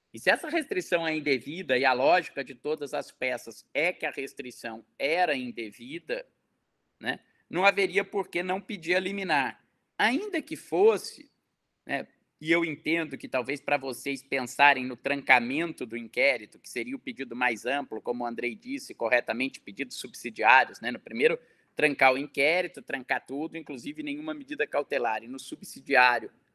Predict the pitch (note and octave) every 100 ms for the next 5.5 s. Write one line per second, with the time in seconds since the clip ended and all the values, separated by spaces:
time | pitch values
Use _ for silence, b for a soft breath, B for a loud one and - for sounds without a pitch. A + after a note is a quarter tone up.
0 | _ _ - A2+ - B2+ B2 A#2+ - B2
1 | A2+ - A2+ G2+ A2+ A2+ - G2 G2+ -
2 | F3 E3 B2 - - _ _ _ _ _
3 | _ _ _ B2+ C#3+ C#3+ C#3+ C#3+ _ _
4 | _ _ _ _ _ _ _ _ - D#3
5 | C#3+ F#3+ G#3+ -